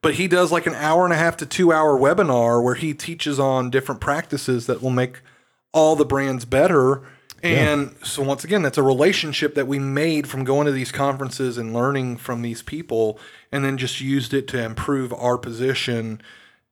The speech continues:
Speaker 1: in the janitorial world.
Speaker 2: Yeah. And absolutely. And then equally, there are conferences we go to for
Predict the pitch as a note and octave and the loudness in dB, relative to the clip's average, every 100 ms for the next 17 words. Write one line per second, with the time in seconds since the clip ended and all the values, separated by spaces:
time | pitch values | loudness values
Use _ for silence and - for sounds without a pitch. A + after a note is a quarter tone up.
0 | _ - C3 B2 B2 A#2 G#2+ C3+ C3+ F#2 | _ -4 -2 0 0 -2 -4 -4 -4 -6
1 | C#2+ - _ _ _ - A2+ F#2 - _ | -10 -20 _ _ _ -2 2 0 -2 _
2 | _ _ _ _ _ _ _ - A2+ G2 | _ _ _ _ _ _ _ -2 2 2
3 | F#2 - _ _ _ _ _ _ _ A#2+ | 0 -6 _ _ _ _ _ _ _ -2
4 | B2 - F#2 A#2 - G#2 A2 B2 A2+ - | 0 2 4 4 4 4 4 4 2 2
5 | D3 D#3+ C#3 G2+ G2+ A#2 - _ _ _ | 2 4 4 6 4 2 -2 _ _ _
6 | _ _ _ _ _ _ - A2 A2+ G#2+ | _ _ _ _ _ _ 0 4 4 4
7 | G#2 G2 G2 _ _ _ _ _ - B2 | 4 2 -2 _ _ _ _ _ 0 2
8 | A#2 A2+ - G2+ F2+ A2 G#2 F#2+ - G#2 | 2 0 0 0 2 2 2 2 0 -2
9 | F#2+ G#2 G2 F#2 F#2 F2 | -2 0 2 4 2 0